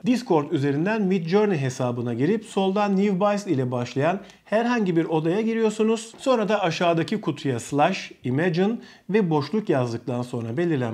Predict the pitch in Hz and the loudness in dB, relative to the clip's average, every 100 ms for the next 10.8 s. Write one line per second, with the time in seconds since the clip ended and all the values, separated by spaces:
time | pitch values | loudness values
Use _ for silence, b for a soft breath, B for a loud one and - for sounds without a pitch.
0 | 117 170 190 185 131 131 147 170 247 B | -2 0 0 0 -8 -6 0 0 0 B
1 | B B - 139 131 131 156 175 180 165 | B B -6 -2 -2 2 0 2 2 4
2 | 160 156 151 151 185 196 - 190 220 226 | 4 2 0 2 0 0 -4 -2 0 0
3 | 196 220 165 170 165 214 208 180 135 156 | 2 2 4 2 2 0 2 0 0 0
4 | 139 139 139 151 196 151 139 185 247 185 | 2 2 2 0 -2 0 0 0 2 2
5 | 170 160 160 160 165 165 240 - B B | 2 2 2 2 2 2 -2 -4 B B
6 | - 233 233 226 226 214 220 208 170 139 | 0 4 4 2 0 -2 0 2 2 0
7 | 135 - 113 104 - - _ - 277 - | -2 -2 -6 -8 -12 -20 _ -4 -2 0
8 | 185 160 143 143 143 196 196 175 208 202 | 2 4 2 0 2 0 2 -2 -2 -2
9 | 151 156 240 - 180 156 151 147 151 139 | -4 -2 -6 0 0 2 -2 -2 -2 -2
10 | 170 185 180 175 175 175 175 196 | -2 -2 0 0 2 4 4 2